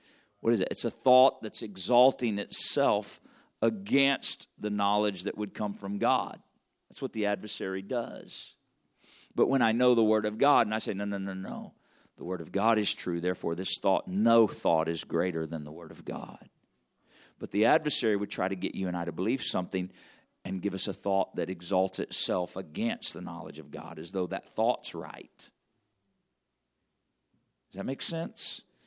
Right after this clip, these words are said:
So this is what Paul's talking about. These phones that shut off. And then I gotta look at it 'cause it needs my Face I D. Not that I can't read.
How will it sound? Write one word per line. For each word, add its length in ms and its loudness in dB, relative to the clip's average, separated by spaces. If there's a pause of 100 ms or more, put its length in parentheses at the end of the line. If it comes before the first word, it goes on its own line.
(120)
So 100 -6
this 140 6
is 80 -2
what 160 2
Paul's 380 0
talking 460 -6
about. 440 -16 (2250)
These 200 -14
phones 360 -8
that 140 -12
shut 200 -6
off. 380 -14 (1300)
And 80 -18
then 120 -16
I 80 -20
gotta 160 -16
look 200 -16
at 160 -18
it 140 -20
'cause 100 -20
it 100 -20
needs 180 -20
my 140 -20
Face 280 -18
I 160 -16
D. 160 -18 (720)
Not 180 -16
that 100 -12
I 80 -12
can't 280 -14
read. 260 -12